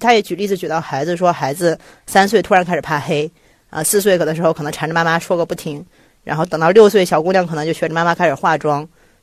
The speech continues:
这都是他自己决定的吗？嗯，这，这个当然你从现在的人的角度来讲可能很复杂，有的事情我们都是努-，科学嘛，努力在给他找一些原因之类的这样的。但哲学就是会比较弄得比较玄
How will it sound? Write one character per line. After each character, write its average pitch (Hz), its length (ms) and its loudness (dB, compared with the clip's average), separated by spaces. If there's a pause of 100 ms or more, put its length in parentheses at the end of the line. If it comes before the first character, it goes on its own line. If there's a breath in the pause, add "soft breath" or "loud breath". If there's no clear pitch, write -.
这 - 80 2
都 233 80 6
是 233 120 6
他 214 100 4
自 220 100 -6
己 185 140 -2
决 147 160 -4
定 170 160 -6
的 156 100 -6
吗？ 139 220 -6 (720)
嗯， 170 180 -14 (240)
这， - 140 -2 (320)
这 440 140 0
个 294 80 2
当 269 120 8
然 294 120 4
你 185 160 -4
从 - 260 -4
现 330 160 4
在 311 140 6
的 214 60 6
人 180 120 4
的 196 80 0
角 160 160 0
度 147 60 -2
来 156 100 2
讲 175 160 -4
可 156 60 -2
能 175 100 0
很 190 100 -2
复 226 220 -2
杂， 143 180 -4
有 143 120 -6
的 156 100 -4
事 214 80 -8
情 214 80 0
我 170 60 -4
们 143 120 -8
都 185 140 -4
是 180 240 -6
努-， 165 140 -12 (180)
科 - 180 2
学 226 140 0
嘛， 143 120 -6
努 151 140 -8
力 185 140 0
在 208 100 2
给 180 120 -6
他 160 160 -2
找 - 180 -6
一 151 60 -12
些 165 100 -4
原 151 260 -8
因 160 220 -10
之 165 160 -6
类 151 140 -6
的 143 140 -8
这 170 100 -16
样 147 160 -12
的。 143 100 -18 (460 loud breath)
但 320 140 -6
哲 165 200 2
学 277 140 2
就 233 80 8
是 233 100 4
会 202 160 2
比 160 80 -6
较 147 160 -2
弄 185 140 -4
得 165 120 -4
比 160 120 -12
较 151 100 -4
玄 151 720 -6